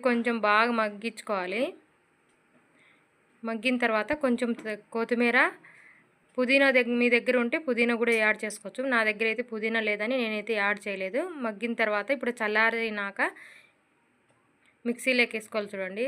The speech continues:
చల్లగా అయినాక కొద్దిగా ఒక స్పూ-, ఒక కప్పు పెరుగు వేసుకొని మిక్సీకి వేసుకోవాలి. మిక్సీకి వేసుకునే పేస్ట్ అంతా ఒక గిన్నెలోకి తీసుకోవాలి. ఇదే మనకు మెయిన్. ఈ, ఈ మసాలా మెయిన్గా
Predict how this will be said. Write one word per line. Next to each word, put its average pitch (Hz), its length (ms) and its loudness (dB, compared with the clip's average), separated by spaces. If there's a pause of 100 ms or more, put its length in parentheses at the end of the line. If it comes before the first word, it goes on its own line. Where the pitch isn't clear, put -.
(120)
చల్లగా 214 320 0
అయినాక 196 320 -4 (140)
కొద్దిగా 233 360 -2 (260)
ఒక 233 200 -6 (100)
స్పూ-, - 360 -18 (140)
ఒక 220 120 -10 (100)
కప్పు 226 200 -4 (100)
పెరుగు 226 260 0
వేసుకొని 226 380 -4
మిక్సీకి 240 340 -6
వేసుకోవాలి. 202 500 -8 (1900)
మిక్సీకి 254 400 -6
వేసుకునే 240 380 0
పేస్ట్ 220 300 0
అంతా 220 240 0
ఒక 233 200 -4
గిన్నెలోకి 226 460 0
తీసుకోవాలి. 202 460 -6 (120)
ఇదే 240 160 4 (100)
మనకు 214 280 -2
మెయిన్. 202 280 -4 (1160)
ఈ, - 20 -2 (1300)
ఈ - 20 0 (120)
మసాలా 240 400 4 (220)
మెయిన్గా 240 360 0